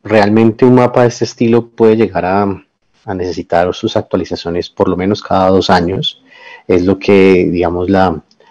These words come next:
la directriz, eh, o lo que se ha pensado desde el equipo. Em, si bien es un proceso, eh, extenso, complejo, como lo,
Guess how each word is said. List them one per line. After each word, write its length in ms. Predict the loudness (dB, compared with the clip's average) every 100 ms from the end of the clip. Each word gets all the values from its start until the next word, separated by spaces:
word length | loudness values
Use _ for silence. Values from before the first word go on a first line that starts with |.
| _
la 140 | 0
directriz, 760 | 2 0 -4 -2 0 0 -4 -6
eh, 300 | -2 0 2
o 80 | 2
lo 80 | -2
que 100 | -8
se 120 | -2
ha 20 |
pensado 440 | 0 2 2 2
desde 120 | 2 2
el 60 |
equipo. 420 | -2 -6 -4 -4 -6 _ -20 -20 -20 -20 -20 _
Em, 680 | 2 4 4 2 0 -2 -6 _ _ _ _ _ _ _ -18 -14
si 260 | -6 2 4
bien 240 | 6 6
es 120 | 4 2
un 100 | 4
proceso, 500 | 4 2 0 -2 -4 -12 -10 -8 -4
eh, 480 | -2 -2 -2 -2 -4
extenso, 640 | -4 0 2 2 2 -2
complejo, 480 | -2 0 2 2 2
como 220 | -2 0
lo, 280 | 0 -2